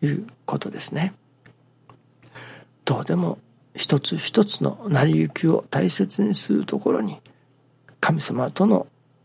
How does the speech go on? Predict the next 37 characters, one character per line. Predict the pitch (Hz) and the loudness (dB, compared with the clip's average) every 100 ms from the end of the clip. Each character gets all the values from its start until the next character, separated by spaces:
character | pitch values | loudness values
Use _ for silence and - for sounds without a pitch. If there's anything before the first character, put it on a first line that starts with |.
| _ _ _ _ _ _ - | _ _ _ _ _ _ -4
交 | - 120 | 0 0
流 | 131 135 | 0 -2
と | 139 - | -4 -2
い | - | -2
う | |
の | - | -2
で | - | -4
し | - - | -4 -6
ょ | - | -8
う | - | -10
か。 | - - _ | -10 -12 _
神 | - 147 | 0 0
様 | 139 71 147 | 0 0 -2
と | - | 0
の | - 78 - _ _ _ - | 2 2 -2 _ _ _ 0
つ | - | 2
な | 156 135 | 4 4
が | 123 | 0
り | 131 - - _ _ _ _ _ _ - | -6 -14 -20 _ _ _ _ _ _ -2
が | 92 - _ - | -2 -4 _ -2
で | 190 | 0
き、 | 185 - _ _ _ _ | 0 -4 _ _ _ _
そ | - 160 | -4 -2
こ | - | -2
か | 208 214 | 0 2
ら | 214 - _ - | 0 -2 _ -2
神 | 139 123 | -2 -2
様 | - 107 | -4 -6
の | 123 131 | -4 0
電 | 131 143 156 | 4 4 4
流 | 151 78 | 2 2
が | 78 - - _ _ - | 2 -2 -4 _ _ -4
流 | 123 165 | 0 2
れ | 202 | 2
て | - - | 0 -8
く | |
る | - | -12